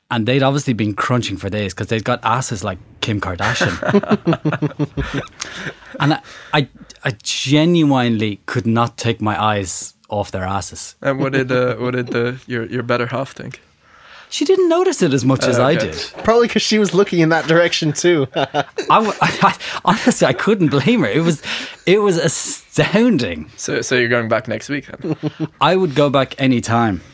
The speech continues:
Speaker 1: I, honestly, it's one of the most enjoyable experiences I've ever had.
Speaker 2: Well, I'll have to try it out sometime.
Speaker 1: Yeah. If you're in Berlin, the Deutsche Operhaus, well worth the visit. Uh, being that I was at the ballet meant I missed out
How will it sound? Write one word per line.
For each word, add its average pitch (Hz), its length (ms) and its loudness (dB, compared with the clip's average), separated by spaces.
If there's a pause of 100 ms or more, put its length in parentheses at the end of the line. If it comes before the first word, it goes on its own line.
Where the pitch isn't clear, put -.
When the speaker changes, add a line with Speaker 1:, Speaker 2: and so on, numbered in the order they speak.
(200)
Speaker 1:
I, 135 260 0
honestly, 151 380 2
it's 123 100 0
one 135 140 4
of 127 80 0
the 127 60 2
most 127 220 0
enjoyable 120 380 2
experiences 101 500 -4
I've 98 140 -4
ever 98 160 -6
had. 87 300 -8
Speaker 2:
Well, 127 120 -10
I'll 123 180 -6
have 131 160 -8
to 127 100 -10
try 135 180 -6
it 135 60 -6
out 156 160 -8
sometime. - 320 -12 (420)
Speaker 1:
Yeah. 101 200 -4 (200)
If 120 160 -4
you're 160 140 4
in 220 140 2
Berlin, 175 400 2
the 113 60 -2
Deutsche 143 280 -2
Operhaus, 110 580 -2 (220)
well 131 260 0
worth 127 400 0
the 117 80 -6
visit. 104 300 -2 (560)
Uh, 147 200 2 (440)
being 202 220 4
that 165 120 4
I 151 60 6
was 143 200 0
at 156 200 2
the 131 60 -4
ballet 107 440 0
meant 131 260 0
I 131 120 0
missed 127 380 0
out 127 240 -2